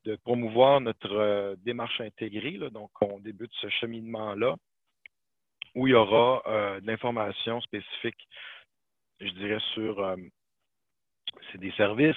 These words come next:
mais on peut appeler ça un produit. Donc, euh, restez à l'affût. Euh, on va, on va avoir quand même un minimum d'explications, euh, en ligne.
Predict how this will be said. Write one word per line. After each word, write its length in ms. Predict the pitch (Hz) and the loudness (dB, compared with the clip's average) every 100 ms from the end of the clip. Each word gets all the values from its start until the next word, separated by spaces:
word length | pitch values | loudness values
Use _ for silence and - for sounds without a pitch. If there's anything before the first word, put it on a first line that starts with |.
| - | -2
mais 60 | |
on 100 | 95 | -10
peut 120 | - 110 | 2 2
appeler 200 | 113 110 | 2 -2
ça 80 | 135 | -2
un 80 | 120 | -2
produit. 500 | - 113 104 107 135 _ | -4 -4 -4 -8 -14 _
Donc, 260 | 113 110 - | -8 -8 -4
euh, 120 | 107 | -6
restez 300 | 98 104 - | -2 0 8
à 80 | 127 | 8
l'affût. 580 | 120 107 - 131 147 143 | 8 4 -2 -8 -4 0
Euh, 320 | 107 101 95 92 | 0 0 -4 -8
on 120 | 95 | -12
va, 380 | 90 101 101 90 | -8 -4 -2 -2
on 100 | 101 | -4
va 120 | 95 | -10
avoir 300 | 92 90 101 | -10 -6 -4
quand 160 | - 92 | -4 -8
même 240 | 95 104 | -8 -8
un 180 | 92 - | -8 -8
minimum 400 | 107 123 123 120 | -6 -2 0 2
d'explications, 960 | 117 - - - 110 - 120 123 127 107 | 0 -4 -2 2 2 0 -4 -2 -2 -4
euh, 80 | 101 | -4
en 160 | - 107 | -2 0
ligne. 380 | 104 117 185 | 2 2 2